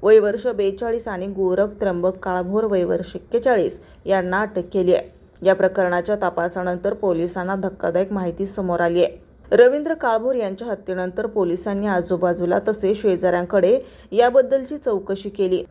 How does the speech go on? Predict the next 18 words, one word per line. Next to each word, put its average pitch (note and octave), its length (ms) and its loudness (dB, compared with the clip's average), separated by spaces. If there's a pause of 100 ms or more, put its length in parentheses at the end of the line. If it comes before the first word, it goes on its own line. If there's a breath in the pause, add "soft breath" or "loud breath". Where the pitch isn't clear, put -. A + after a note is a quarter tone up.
यावेळी C4+ 240 6
पोलिसांना B3 680 0
रवींद्र G3+ 380 -2
यांची G3+ 380 -2
पत्नी G3 360 -2
शोभा G3+ 300 -2
आणि F3+ 160 -2
गोरख G3 460 0
यांच्यात F#3+ 400 -2 (380 loud breath)
अनैतिक B3+ 600 2
संबंध G3 440 -4
असल्याची G3 480 -6
माहिती F#3 420 -6
मिळाली, F3 340 2 (220)
त्यामुळे F#3 260 0
पोलिसांच्या F3+ 680 -2
संशयाची F3+ 600 -4
सुई G#3 400 2